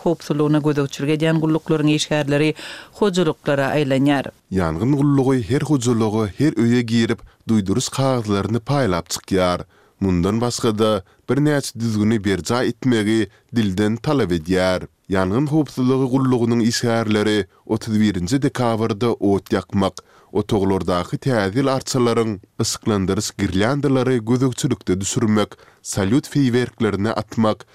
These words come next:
Speaker 2: we öý şertlerinde ýasalan petardalary ulanmak gadagyn diýip duýduruş berýär.
Speaker 1: Diýip habarçymyz aýdýar. Türkmenabadyň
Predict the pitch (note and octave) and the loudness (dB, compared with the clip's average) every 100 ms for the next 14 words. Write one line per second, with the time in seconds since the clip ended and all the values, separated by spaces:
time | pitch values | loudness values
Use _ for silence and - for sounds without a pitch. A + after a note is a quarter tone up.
0 | _ G2+ G#2+ F#2 - B2+ - D#3 - C#3+ | _ 0 2 2 2 0 0 -2 -2 -2
1 | C3+ B2 B2+ B2 - A#2 A#2+ A2 G#2 A#2+ | 0 0 0 0 0 0 0 -4 -4 -2
2 | C#3 C3 B2+ A#2+ B2 B2+ A#2+ F2+ G#2 - | -2 0 0 2 0 0 0 0 -2 -2
3 | A#2+ G#2 F#2+ A#2 B2+ C3 B2 - - C#3 | -2 0 0 0 2 0 0 -6 -2 0
4 | A#2 G2 - F#2 F2+ F#2+ F#2+ F#2 - _ | 0 -2 -2 -2 2 2 2 0 -6 _
5 | A#3 - G3 E3 D#3+ - D3+ C#3+ C3+ C3 | -2 -2 -2 -2 -2 -2 0 0 0 0
6 | C#3 C3+ - - D3+ D#3+ D#3 D3+ D3 D#3+ | 0 0 -4 -6 -2 0 2 2 0 0